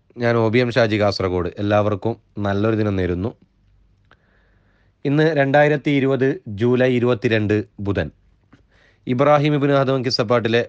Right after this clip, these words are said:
പന്ത്രണ്ടാമത്തെ ഗാനമാണ് ഇന്ന് ആലപിക്കാൻ പോകുന്നത്. പക്ഷിയെ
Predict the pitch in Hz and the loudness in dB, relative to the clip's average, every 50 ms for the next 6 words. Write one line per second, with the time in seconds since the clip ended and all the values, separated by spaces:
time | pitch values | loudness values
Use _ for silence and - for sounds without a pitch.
0 | - - 120 113 110 113 117 120 120 120 120 120 120 120 113 - - 120 117 - | -4 -4 -4 -2 0 0 0 0 0 0 0 0 0 -2 -2 0 -2 -2 -2 -2
1 | - 101 101 101 101 101 101 101 101 101 98 98 92 87 90 87 95 90 - 95 | -4 -2 -2 0 0 0 0 0 0 0 0 0 0 0 0 -2 -4 -2 -2 -4
2 | 90 87 82 80 78 78 76 73 - _ _ _ _ _ _ _ _ _ _ _ | -2 -2 -4 -4 -4 -6 -6 -8 -10 _ _ _ _ _ _ _ _ _ _ _
3 | _ _ _ _ _ _ _ _ - _ _ _ _ _ _ _ _ _ _ _ | _ _ _ _ _ _ _ _ -20 _ _ _ _ _ _ _ _ _ _ _
4 | _ _ _ _ _ _ _ _ _ _ _ _ _ _ _ _ _ _ _ _ | _ _ _ _ _ _ _ _ _ _ _ _ _ _ _ _ _ _ _ _
5 | _ _ _ _ _ _ _ _ _ _ _ _ _ _ _ _ _ _ _ _ | _ _ _ _ _ _ _ _ _ _ _ _ _ _ _ _ _ _ _ _
6 | _ _ _ _ _ _ _ _ _ _ _ _ _ _ - 123 127 113 - - | _ _ _ _ _ _ _ _ _ _ _ _ _ _ 0 0 0 0 0 2
7 | 165 165 165 160 165 165 - | 4 6 6 4 2 0 -2